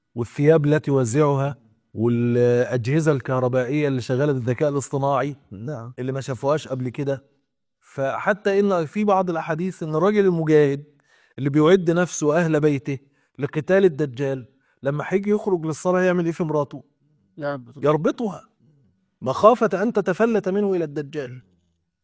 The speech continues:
Speaker 1: فالنساء بطبيعتهن، يعني مسألة البيت وجمال البيت وإنها ساكنة في قصر،
Speaker 2: صحيح.
Speaker 1: وعندها في دواليب ثياب،
Speaker 2: ديكور،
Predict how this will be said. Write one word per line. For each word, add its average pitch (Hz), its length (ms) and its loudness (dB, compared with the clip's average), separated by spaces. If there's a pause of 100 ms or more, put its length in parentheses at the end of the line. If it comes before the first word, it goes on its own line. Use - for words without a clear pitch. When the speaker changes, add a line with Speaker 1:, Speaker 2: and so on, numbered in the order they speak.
Speaker 1:
فالنساء 170 540 2
بطبيعتهن، 202 880 0 (280)
يعني 156 360 -6
مسألة 175 460 -2
البيت 160 640 0 (360)
وجمال 147 380 0
البيت 151 500 0
وإنها 127 220 -2
ساكنة 160 380 -2
في - 140 -10
قصر، - 420 2 (160)
Speaker 2:
صحيح. 107 560 -14
Speaker 1:
وعندها 151 560 2
في 175 180 -4
دواليب 156 480 0
ثياب، 143 560 0
Speaker 2:
ديكور، 123 680 0